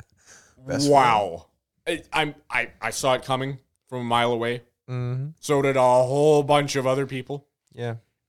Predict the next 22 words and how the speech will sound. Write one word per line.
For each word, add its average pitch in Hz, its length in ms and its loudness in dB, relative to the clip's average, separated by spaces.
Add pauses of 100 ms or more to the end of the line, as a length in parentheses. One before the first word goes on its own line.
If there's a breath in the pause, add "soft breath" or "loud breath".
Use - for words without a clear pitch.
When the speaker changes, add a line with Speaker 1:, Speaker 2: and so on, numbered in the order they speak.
Speaker 2:
A-, 147 200 -6
and 156 160 0
it, 160 220 -4
it, 156 360 -6 (540)
I 147 100 -2
can't 180 240 -4
believe 156 220 -4
I'm 123 140 -2
saying 120 360 -8
this. 220 280 -12 (580)
I'm 160 280 2 (100)
almost 147 460 0
at 127 120 -6
the 117 80 -8
point 120 300 -8
where 104 100 -6
I 107 100 -2
feel 107 200 -8
bad 85 300 -10
for 90 100 -18
them. 85 240 -20 (340)
Speaker 1:
Yeah. 110 160 -18